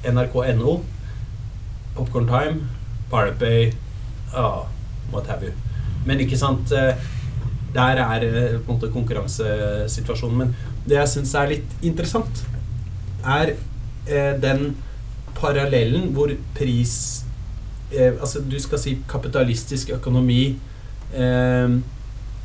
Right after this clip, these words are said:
ehm, eh, i, i, i, ehm, i marginen av den kapitalistiske økonomien så dukker det opp sånne dugnads, eh, alternativer, eh, ut av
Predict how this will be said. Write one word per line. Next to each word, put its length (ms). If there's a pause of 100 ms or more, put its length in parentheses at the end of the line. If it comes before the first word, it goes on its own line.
(240)
ehm, 580 (1600)
eh, 720 (280)
i, 260
i, 300
i, 240
ehm, 200 (640)
i 80
marginen 440
av 120
den 100
kapitalistiske 680
økonomien 340
så 140
dukker 340
det 80
opp 100
sånne 340 (320)
dugnads, 800 (260)
eh, 380 (360)
alternativer, 720 (600)
eh, 420 (100)
ut 200
av 260